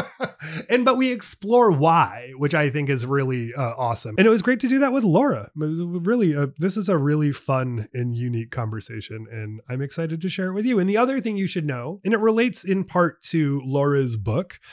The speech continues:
Prom Mom, but we mention, uh, dead babies, and we mention it a couple of times.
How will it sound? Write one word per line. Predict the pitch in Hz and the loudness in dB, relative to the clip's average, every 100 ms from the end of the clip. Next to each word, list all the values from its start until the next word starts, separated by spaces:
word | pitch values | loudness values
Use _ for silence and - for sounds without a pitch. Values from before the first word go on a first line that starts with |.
| - - | -20 -12
Prom | - 147 131 | 0 2 2
Mom, | 120 110 127 143 | 0 -4 -4 -4
but | 135 | 0
we | 151 156 | 2 2
mention, | 160 202 202 185 147 - | 2 2 2 0 0 -2
uh, | 139 131 117 | -4 -4 -6
dead | 113 175 143 | 0 0 0
babies, | 120 175 220 233 214 147 | 0 0 -2 -4 -4 -4
and | 143 131 | -4 0
we | 147 | 2
mention | 156 151 160 | 2 0 -2
it | 131 | -2
a | |
couple | - 220 202 | -2 -2 2
of | 156 | 0
times. | - 120 113 147 | 0 -4 -6 -10